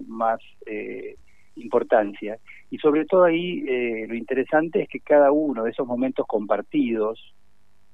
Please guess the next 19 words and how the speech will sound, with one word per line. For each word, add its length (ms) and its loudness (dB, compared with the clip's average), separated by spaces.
eh, 540 -4
cada 220 8
uno 200 0
tiene 180 0
su 100 -2
propia 280 2
mirada 640 2
sobre 220 -10
esos 180 -8
momentos, 560 -8
¿no? 360 -8
Y 80 -6
a 60 4
veces 280 0
es 60 -4
una 160 0
mirada 260 2
complementaria 720 -4
respecto 560 -6